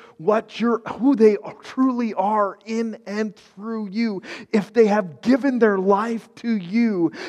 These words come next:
if they have placed their faith in you, if this whole thing is not just religion, but it's personal with you, they are always enough, and you are always bigger than their biggest problems.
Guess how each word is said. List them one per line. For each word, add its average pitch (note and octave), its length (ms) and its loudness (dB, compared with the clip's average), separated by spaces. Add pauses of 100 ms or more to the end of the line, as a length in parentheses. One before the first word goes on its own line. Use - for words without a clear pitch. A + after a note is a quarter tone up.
if A3 160 6
they A3+ 100 6
have G#3 220 2
placed B3+ 420 0
their A3+ 180 2
faith - 640 -4 (440)
in A#3 300 4
you, G#3+ 520 4
if - 160 0
this B3+ 180 -6
whole B3+ 280 0
thing C4 260 0
is - 160 -2
not A#3 160 -2
just A#3 240 -10
religion, A3 720 -4
but F#3+ 160 -6
it's - 140 -18 (140)
personal G#3+ 800 -8 (360)
with F#3+ 320 0
you, F3 500 -2 (320)
they G3 180 0
are F#3+ 240 -2
always F3+ 640 0
enough, D#3+ 580 -6 (840)
and C#3+ 140 -14
you E3+ 180 -4
are D#3 140 -4
always D#3 420 0
bigger A2 420 -4 (1120)
than B2 180 -10
their B2 140 -6
biggest A#2 440 -8
problems. - 480 -20